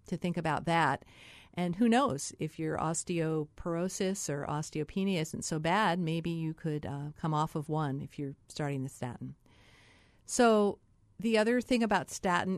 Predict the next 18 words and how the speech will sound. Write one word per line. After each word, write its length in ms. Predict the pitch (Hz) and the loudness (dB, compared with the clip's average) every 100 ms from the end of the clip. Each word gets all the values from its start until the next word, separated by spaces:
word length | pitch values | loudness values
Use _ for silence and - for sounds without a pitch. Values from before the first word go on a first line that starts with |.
| - | -2
is 320 | 185 180 - | -2 -2 -2
you 120 | 202 | -2
have 200 | 220 247 | 0 0
to 80 | 247 | -2
have 280 | 233 208 202 | 0 0 2
a 80 | 170 | -2
pretty 300 | - 220 208 | -2 -2 -2
healthy 400 | 202 214 208 190 | 0 -2 0 -2
liver 500 | 180 196 185 170 160 | 2 2 2 0 -2
to 480 | - 180 170 156 - _ _ - | -4 -4 -2 -4 -6 _ _ -8
metabolize 680 | 180 208 214 208 175 147 147 | -6 0 2 4 4 2 0
the 80 | 151 | -6
statin. 640 | - 151 143 - 151 165 - - - - - | -6 -4 -4 -6 -8 -10 -14 -20 -20 -20 -6
So 360 | - 190 180 | 2 6 6
again, 280 | 185 214 214 | 6 4 4
your 100 | 185 | 4
doctor 360 | 170 170 - 175 | 2 0 0 0
might 280 | 160 156 | 0 -2